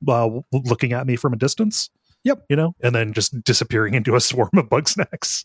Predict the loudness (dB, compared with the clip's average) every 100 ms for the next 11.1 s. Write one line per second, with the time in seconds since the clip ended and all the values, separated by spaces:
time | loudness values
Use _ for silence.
0 | _ _ _ -10 -4 -2 -4 -10 -2 2
1 | 2 2 -4 -8 -18 _ _ _ -14 -8
2 | -4 -2 -2 -6 -10 -2 0 0 0 0
3 | 0 -2 -4 -6 -6 -4 -4 -4 -6 -12
4 | _ _ _ -4 -2 0 -4 -8 _ _
5 | _ _ -20 -20 _ _ _ _ -2 0
6 | -2 -2 -4 -8 _ _ _ _ _ _
7 | -2 -2 0 -2 0 2 2 0 -2 -2
8 | -4 -4 -4 -6 -10 _ _ _ _ -4
9 | -2 0 0 0 0 0 0 0 0 0
10 | 0 0 -2 -2 -2 -4 -4 -6 -8 -10